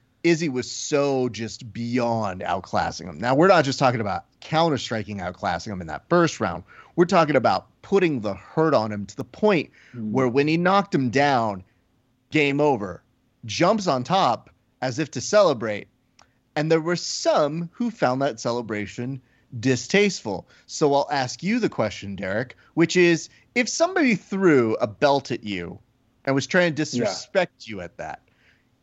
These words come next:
Speaker 1: is it a greater offense to then hump them in bad sportsmanship after the fight? Or is it appropriate, given the fact that, uh,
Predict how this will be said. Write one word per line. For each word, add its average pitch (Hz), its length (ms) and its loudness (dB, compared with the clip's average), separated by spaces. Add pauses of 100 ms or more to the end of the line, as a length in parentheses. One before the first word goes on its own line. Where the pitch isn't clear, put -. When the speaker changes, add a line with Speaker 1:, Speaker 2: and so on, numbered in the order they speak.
Speaker 1:
is 185 260 4
it 180 200 2
a 139 180 2
greater 147 600 2
offense 185 600 -4
to 160 220 -4
then 135 220 4
hump 160 400 -2
them 196 440 -2 (360)
in 139 200 0
bad 120 320 0
sportsmanship 135 920 -2
after 110 340 -2
the 107 100 -8
fight? - 540 -4 (680)
Or 196 600 4 (240)
is 139 160 0
it 151 80 0
appropriate, 135 800 2 (340)
given 302 280 -2
the 262 80 4
fact 117 640 2 (240)
that, 160 540 2
uh, 147 320 0